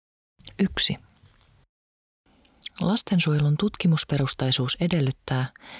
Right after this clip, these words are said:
että eri menetelmien ja työtapojen vaikuttavuudesta on saatavilla laadukasta tutkimustietoa. Vaikuttavuuden arviointiin liittyy kuitenkin monia haasteita.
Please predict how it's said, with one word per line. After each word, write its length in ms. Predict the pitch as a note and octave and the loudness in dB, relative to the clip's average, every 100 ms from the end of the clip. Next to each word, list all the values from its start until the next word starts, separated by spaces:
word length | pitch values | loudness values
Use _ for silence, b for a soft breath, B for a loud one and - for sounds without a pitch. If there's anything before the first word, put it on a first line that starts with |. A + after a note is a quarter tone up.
| B | B
että 180 | - - - | -6 -4 0
eri 180 | G3 G#3+ | 4 4
menetelmien 880 | G3 G3 E3+ D#3 C#3+ C#3 C3+ C3+ D3+ | 6 4 4 2 4 4 2 2 0
ja 80 | C3+ | 0
työtapojen 640 | F#3+ F3 C#3 - C3+ B2 D3 | 2 2 0 0 0 2 2
vaikuttavuudesta 920 | E3 - - B2 C3 B2+ C#3+ - C#3+ - _ - | 0 0 -2 -2 0 0 0 -2 -4 -4 _ 0
on 120 | F3+ | 2
saatavilla 600 | G#3 F#3+ D3 C#3+ C#3 D3+ | 2 2 2 0 2 2
laadukasta 560 | F3+ D3 C#3+ - - | 2 2 0 -2 -2
tutkimustietoa. 960 | C#3+ D3+ - - B2 - C2+ - - - - _ _ _ _ _ B B B B B B B - | -2 -2 0 -2 0 -2 -4 -2 -4 -6 -8 _ _ _ _ _ B B B B B B B -2
Vaikuttavuuden 680 | A3 G3 - D#3 D#3 D#3 - | 0 -2 -2 0 2 2 2
arviointiin 760 | F#3 D#3 C3 B2 B2+ B2+ B2+ | 0 2 2 2 2 0 2
liittyy 380 | D3 D3 - C3 | 2 0 -2 -2
kuitenkin 460 | - C#3 B2 B2+ C3+ | 0 0 0 0 2
monia 340 | F3 F3 C#3 | 4 4 2
haasteita. 640 | C3 B2+ C3 - - - | 2 0 0 -2 -4 -4